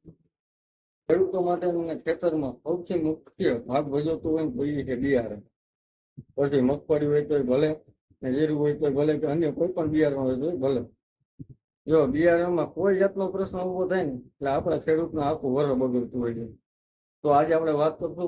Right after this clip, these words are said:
બિયારણની માવજત, તેમજ મૂંડા અને જમીનજન્ય જીવાણ, જીવાત કે બિયારણ પૂરેપૂરું ઉગ્યા પછી વીસ થી પચીસ દિવસમાં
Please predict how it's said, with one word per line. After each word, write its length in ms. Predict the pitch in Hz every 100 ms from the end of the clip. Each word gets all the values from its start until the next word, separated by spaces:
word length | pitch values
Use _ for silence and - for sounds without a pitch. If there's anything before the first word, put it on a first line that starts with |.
| 147
બિયારણની 480 | 151 160 160 160 139
માવજત, 520 | 131 156 156 175 175 - - _ _ _ _ _ - -
તેમજ 300 | 147 151 151
મૂંડા 460 | 135 147 180 180 180 - _ _ _ - -
અને 120 | 147 127
જમીનજન્ય 540 | 160 185 170 175 160
જીવાણ, 420 | 139 170 170 156 143 - 127
જીવાત 360 | 143 170 147 - - _ _ _ - - _ _ _ _ _ _ _ _ -
કે 60 | 143
બિયારણ 480 | 135 156 160 160 156 131
પૂરેપૂરું 400 | 160 160 156 151
ઉગ્યા 360 | 147 160 151 151
પછી 300 | 151 165 135 -
વીસ 180 | 135 170
થી 120 | 170
પચીસ 300 | 139 151 165
દિવસમાં 600 | 147 156 156 165 160 139